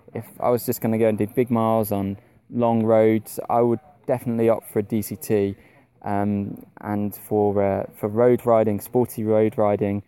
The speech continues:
um, which I guess this bike technically, you know, it's not a C B R, it's not technically designed for that kind of riding. I would, um, I would look more towards the manual though. Um, what's been interesting today, so we've just done a couple of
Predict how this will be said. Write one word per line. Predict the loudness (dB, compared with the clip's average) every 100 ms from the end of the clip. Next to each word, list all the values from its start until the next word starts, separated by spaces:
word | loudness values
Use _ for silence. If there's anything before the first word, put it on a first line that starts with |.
| _ _ _ _ _ -8
um, | -6 -4 -4 -6 -10 -12
which | -10 -8
I |
guess | -8 -10 -8
this | -8
bike | -4 -4 -4
technically, | -6 -6 -6 -6 -4
you | -4
know, |
it's | -4
not | -4 -4
a |
C | -4 -2
B | 0
R, | 0 0
it's | -4
not | -6 -6
technically | -8 -10 -6 -6
designed | -6 -4 -2 0 0
for | -2
that | -4 -4
kind | -4 -4
of | 0
riding. | 4 4 2 -4 -8 -12 -20 _ _ -4
I | 0
would, | 0 0 0
um, | 2 4 4 2 -4 _ _ _ _ _ -20 -12
I | -2
would | 2 4 2 -2
look | 0 0 2
more | 0 -2
towards | -2 -4 -2
the |
manual | -2 2 2 0
though. | -4 -6 -8 -10 -2
Um, | 0 2 2 -2 -6 _ -20 -20 _ _ _ _ _
what's | -2 -2
been | -2 0
interesting | 2 2 0 -2 -2
today, | 2 4 4 2
so | 0
we've | 2 2 0
just | 0 -2 -2 -2
done | 2 4 4 2 0 -2
a | -6
couple | -4 -4 -2 0
of | 0